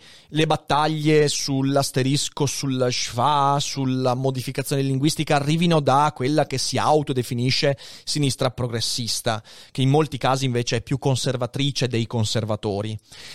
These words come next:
In realtà il punto fondamentale è che quell'idealismo che tu accenni, ehm, che è soltanto una piccola radice di questo problema, si è poi tramutato nella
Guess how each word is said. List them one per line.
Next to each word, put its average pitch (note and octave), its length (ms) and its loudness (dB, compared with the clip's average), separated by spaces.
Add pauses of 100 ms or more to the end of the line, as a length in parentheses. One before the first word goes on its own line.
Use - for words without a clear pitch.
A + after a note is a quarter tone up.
(440)
In C4+ 120 -2
realtà A#3+ 320 2
il D3+ 140 0
punto F#3+ 240 0
fondamentale D#3 720 2
è C3+ 240 0
che B2+ 460 0 (160)
quell'idealismo E3 1300 2
che B2+ 120 -4
tu C#3 140 0
accenni, B2 1040 0 (100)
ehm, A2 460 0 (280)
che D#3 120 -2
è D3 260 -2
soltanto G3 500 -2
una E3+ 140 -2
piccola F#3 440 -2
radice D3+ 340 -2
di B2+ 80 -4
questo A#2+ 240 -6
problema, C3 640 -2
si - 180 -4
è D4 80 0
poi B2+ 340 0
tramutato E3 880 -2 (320)
nella C#3+ 440 2